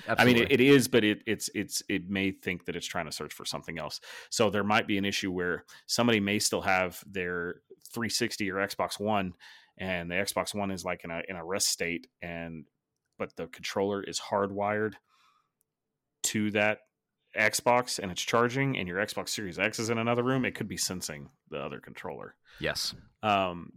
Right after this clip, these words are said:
Speaker 1: P S five has also had reported connectivity issues. Um, four K revol-, resolutions have been, uh,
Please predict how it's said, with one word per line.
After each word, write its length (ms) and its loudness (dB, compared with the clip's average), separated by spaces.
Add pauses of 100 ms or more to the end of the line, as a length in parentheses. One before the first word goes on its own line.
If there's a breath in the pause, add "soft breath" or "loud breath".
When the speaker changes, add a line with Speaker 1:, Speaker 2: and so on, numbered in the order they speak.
Speaker 1:
P 120 4
S 100 6
five 180 10
has 100 2
also 220 6
had 140 4
reported 340 2
connectivity 680 -2
issues. 440 -2 (380 loud breath)
Um, 440 0
four 260 4
K 180 6
revol-, 440 2
resolutions 840 0
have 160 2
been, 280 0
uh, 80 -16